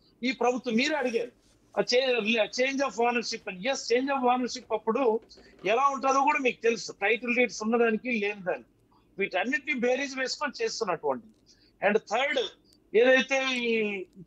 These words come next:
చెరువు పోరంబోకులో చాలా దగ్గర ఒక సైట్స్ ఇచ్చున్నారు, ఆ, ఆర్ఓఎఫ్ఆర్ దానిలో ఇచ్చున్నారు. ఇలాంటి వాటికి మాత్రం ప్రస్తుతానికి ఇంకా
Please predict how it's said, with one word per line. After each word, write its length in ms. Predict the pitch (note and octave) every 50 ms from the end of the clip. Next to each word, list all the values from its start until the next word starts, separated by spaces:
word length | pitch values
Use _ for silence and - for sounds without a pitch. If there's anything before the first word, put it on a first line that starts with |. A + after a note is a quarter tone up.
| - A3+
చెరువు 200 | A3+ B3 B3+ G#3+ -
పోరంబోకులో 600 | A#3 A#3 A#3 A#3+ A#3 A3 A#3 A3 A3+ A#3 A#3 A3+ A3 - G#3+
చాలా 140 | G#3+ A3
దగ్గర 240 | G#3+ A3 G3+ G#3+ G#3+
ఒక 120 | G#3+ G#3 -
సైట్స్ 380 | - G#3 G#3 G#3 - - -
ఇచ్చున్నారు, 500 | F#3+ - - G#3 G3+ G3 G3 G3 G3 F#3+ _ _ - - _ _ _ _ _ - -
ఆ, 60 | F3+ F#3 F3+ F3+ F3+ F3+ F3 F3 F3 F3 E3+ E3+ E3+ - -
ఆర్ఓఎఫ్ఆర్ 680 | F3 F#3+ A3 A3+ A#3 A3+ A3+ A3+ A3 - A3+ G#3+ G3+
దానిలో 320 | G3 G#3+ G#3 G#3 A3 A3 G#3
ఇచ్చున్నారు. 520 | G3+ - - G#3 G3+ G3 F#3 F3+ F#3 F#3 _ _ _ _ _ - F#3
ఇలాంటి 300 | G#3+ B3 C#4 D4 C#4+ C#4+
వాటికి 320 | C4+ C4 C4 C4 C4 A#3
మాత్రం 360 | B3 B3+ B3 A#3+ - C4+ C#4+ - -
ప్రస్తుతానికి 540 | A3 A3 - - - C4+ C4 B3 A#3 - C4
ఇంకా 400 | A#3+ A3 - C4 B3 A3+ A3+